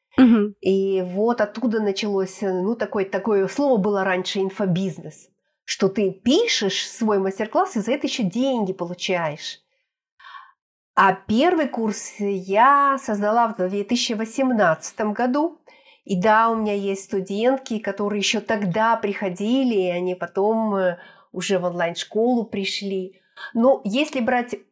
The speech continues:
Speaker 2: в общем не только курсы и мастер-классы, то будет больше тысячи уже.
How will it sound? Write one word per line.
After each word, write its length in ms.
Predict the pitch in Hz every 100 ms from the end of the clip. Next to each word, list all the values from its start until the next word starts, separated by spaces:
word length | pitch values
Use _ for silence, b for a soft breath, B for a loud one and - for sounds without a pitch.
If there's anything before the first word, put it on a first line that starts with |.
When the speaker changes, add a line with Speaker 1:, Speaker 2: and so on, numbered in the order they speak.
| _ 185
Speaker 2:
в 140 | 202
общем 600 | 277 269 262 - 202 185 202
не 140 | 220
только 340 | 262 240 233
курсы 380 | 214 233 220 226
и 20 |
мастер-классы, 800 | 202 208 220 202 262 311 311 220
то 880 | 208 220 220 226 214 214 208 202 196
будет 320 | 190 214 190
больше 260 | 190 190 180
тысячи 480 | - 160 151 - 160
уже. 260 | 165 -